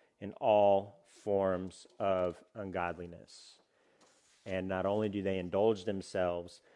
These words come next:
they desire to, to pull others in and to pull others down and to lead astray.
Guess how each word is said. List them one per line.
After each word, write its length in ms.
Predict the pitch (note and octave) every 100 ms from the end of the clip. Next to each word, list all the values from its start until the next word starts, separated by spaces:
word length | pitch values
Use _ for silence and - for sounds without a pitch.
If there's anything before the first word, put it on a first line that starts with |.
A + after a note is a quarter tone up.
| _ -
they 120 | G2+
desire 680 | F#2 F2+ G2 G2 G#2 G#2 G2+
to, 400 | - G2+ F2+ E2+ _ _ _ -
to 280 | A2+ G2 F2 _ -
pull 440 | - C#3 B2+ B2+ C#3
others 420 | A2 A2 F#2 - -
in 360 | G#2 F#2+ F#2 - _
and 120 | A2+ G#2+
to 60 |
pull 460 | G#2+ - B2+ C3 B2+
others 400 | B2+ A2+ G#2+ F2+
down 560 | F#2 G#2+ G#2 G2 F2+ F2 _ _ _
and 220 | A2+ G#2
to 100 | -
lead 600 | G#2 A2+ B2+ C3 C3 B2+ -
astray. 800 | G#2+ - - G#2+ G2 F2+ F2